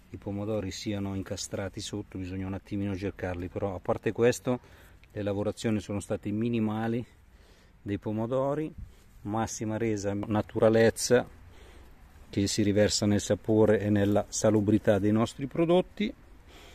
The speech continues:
quindi direi bene così. Se avete qualche informazione, qualche domanda, qualche curiosità da chiedere, vi aspetto nei commenti.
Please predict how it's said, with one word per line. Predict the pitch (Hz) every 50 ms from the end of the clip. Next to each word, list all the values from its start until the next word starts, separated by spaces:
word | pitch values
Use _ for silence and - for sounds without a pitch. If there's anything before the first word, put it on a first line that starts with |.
| - - - - - -
quindi | - - 110 104 107 107
direi | 104 107 104 98 92 92 92 92 98 - - - - - - - - - - - - - - - - -
bene | - 101 104 104 101 101 101
così. | 95 107 98 92 92 90 87 - - - - - - - - - - - -
Se | - - - - 127
avete | 123 127 127 107 123 120
qualche | 113 131 127 117 - 135
informazione, | 117 - - 131 123 123 127 131 - - - - 143 143 139 127 123 117 110 107 107
qualche | - - 113 117 110 - - 127 123 123 117
domanda, | 113 120 123 123 123 123 120 113 107 107 104 107 101
qualche | - - 113 113 101 - - 120 113 110 110 113 -
curiosità | - 117 110 117 117 110 117 107 - - 123
da | 113 127 120
chiedere, | - - 127 123 123 113 107 98 - - - - - - - - - - -
vi | - 110 101 107
aspetto | 101 - - - 107 101 - -
nei | 110 117 117
commenti. | - - 156 165 170 180 196 202 190 - - 214 214 214